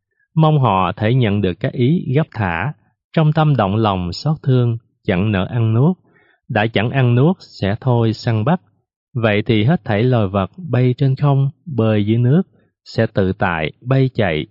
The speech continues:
bơi lội trong nơi sinh sống của chúng. Tức là chẳng phóng sanh, mà phóng sanh khắp cả.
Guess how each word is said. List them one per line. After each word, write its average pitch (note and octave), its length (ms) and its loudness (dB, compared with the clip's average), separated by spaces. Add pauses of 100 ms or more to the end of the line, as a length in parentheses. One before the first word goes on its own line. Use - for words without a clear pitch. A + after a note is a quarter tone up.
bơi B2 240 2
lội E2 480 -2
trong B2 220 0
nơi A2+ 120 2
sinh A2 280 -2
sống B2 360 0
của F2 200 -2
chúng. C#3+ 280 0 (520)
Tức - 160 -2
là A2+ 160 2
chẳng G2 280 0
phóng E3 220 0
sanh, D3 380 2 (120)
mà F#2+ 240 -2
phóng A2 260 -2
sanh A2 340 -2
khắp - 260 -4
cả. F2 380 -4